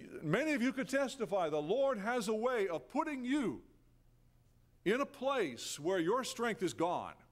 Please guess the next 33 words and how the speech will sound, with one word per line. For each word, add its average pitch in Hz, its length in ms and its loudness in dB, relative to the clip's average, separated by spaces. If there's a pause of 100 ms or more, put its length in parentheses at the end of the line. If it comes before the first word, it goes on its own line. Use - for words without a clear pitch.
(1800)
I 117 40 -8
mean, 131 140 2
how 226 100 4
many 294 160 2
of 190 80 0
you 220 80 2
been 233 240 0
there? 135 300 -2 (560)
Yeah. 180 260 2 (480)
You're, 254 200 2
you 226 180 0
didn't 294 200 2
have 277 200 2
any 226 120 0
more 160 200 2
strength. 143 400 -2
It 208 100 2
wasn't 220 340 0
a 190 60 -2
matter 220 320 2
of 175 100 0
just 180 160 0
trying 220 300 2
to 185 60 2
dig 175 260 0
down 202 280 0
deep 196 200 0
and 156 100 -2
find 202 280 0
a 180 40 4
reserve 175 460 2
there 151 180 2
somewhere. 151 320 -2